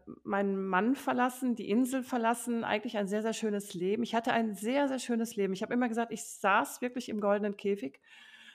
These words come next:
Ich hatte, äh, Haus mit Pool und es, wirklich sehr, sehr schönes Leben, aber ich habe gemerkt, ich war nicht glücklich.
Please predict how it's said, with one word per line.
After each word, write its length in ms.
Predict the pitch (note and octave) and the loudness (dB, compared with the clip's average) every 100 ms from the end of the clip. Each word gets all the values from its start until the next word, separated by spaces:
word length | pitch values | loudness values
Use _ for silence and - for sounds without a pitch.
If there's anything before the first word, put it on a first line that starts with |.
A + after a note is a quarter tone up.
| _ _ | _ _
Ich 80 | - | 0
hatte, 840 | G#3+ G#3+ A3+ A3 A3 - - - - | 0 2 2 2 2 -2 -10 -12 -2
äh, 60 | |
Haus 320 | A3 A#3+ C4 A#3+ | 2 4 2 0
mit 180 | A#3 | -2
Pool 480 | - A#3+ B3+ C4+ C#4 | -2 -2 0 0 0
und 200 | - A3+ | 0 -2
es, 360 | G#3+ - - - _ | -4 -8 -14 -16 _
wirklich 500 | - A3 G#3 C4+ C4+ | -10 -6 -4 -4 -2
sehr, 140 | - A3+ | 0 2
sehr 120 | A3+ | 0
schönes 360 | - G#3+ G#3+ - | 0 0 -2 0
Leben, 280 | G#3 C#4 - | 2 2 0
aber 160 | A3 | -2
ich 120 | G#3+ A3 | -2 -6
habe 100 | - | -8
gemerkt, 440 | G#3+ G3+ A3 - | -2 0 0 -4
ich 140 | - - | -8 -2
war 120 | G#3 | 0
nicht 220 | A#3 - | -2 -4
glücklich. 520 | B3+ C4+ - F3 E3+ | -6 -6 -6 -8 -8